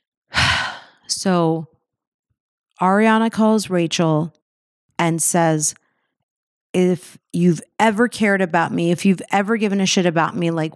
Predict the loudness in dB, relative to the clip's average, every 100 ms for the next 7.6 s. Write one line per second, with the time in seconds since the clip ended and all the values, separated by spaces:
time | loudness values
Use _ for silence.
0 | _ 0 0 0 -6 -2 0 2 0 -2
1 | -6 -2 -2 0 0 0 -2 0 0 0
2 | -4 -12 _ _ _ _ _ -4 0 2
3 | 2 2 2 2 2 2 -2 -8 -12 -2
4 | 0 0 0 -2 -4 -2 0 0 2 2
5 | 0 -2 -8 -20 -20 _ _ 0 0 0
6 | -4 -8 _ _ _ _ _ _ _ _
7 | _ -14 -2 0 0 -2